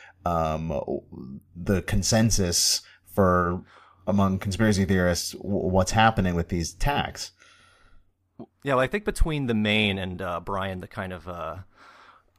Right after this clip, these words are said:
Speaker 2: um, authoritarian governments you mentioned, you probably have somewhere in there the cradle of the kind of conspiracy theorizing we're seeing today, because I would, it, this is probably something that rose alongside of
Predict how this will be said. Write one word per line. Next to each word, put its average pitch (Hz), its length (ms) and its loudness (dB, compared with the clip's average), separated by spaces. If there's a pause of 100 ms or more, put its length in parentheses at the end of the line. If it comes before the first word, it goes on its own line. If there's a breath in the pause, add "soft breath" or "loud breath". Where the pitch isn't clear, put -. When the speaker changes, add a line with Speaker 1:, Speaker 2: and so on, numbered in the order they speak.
Speaker 2:
um, 87 340 -6 (600)
authoritarian 101 640 -2
governments 98 720 -6
you 98 60 -8
mentioned, 92 340 -6
you 92 80 -10
probably 107 360 2
have 98 160 0
somewhere 110 340 2
in 92 160 0
there 90 220 -2
the 90 100 -10
cradle 95 880 0 (480 soft breath)
of 85 540 0 (160)
the - 100 -8
kind 90 300 -2
of 80 180 -14 (220)
conspiracy 104 640 -4
theorizing 90 600 -2
we're 87 120 -8
seeing 90 320 -4
today, 82 600 -10
because 92 640 -2
I 113 100 2
would, 120 160 0
it, - 200 -6
this 143 120 -6
is 143 100 -6
probably 135 300 8
something 117 340 2
that 107 100 0
rose 107 300 0
alongside 98 680 8
of 90 200 -8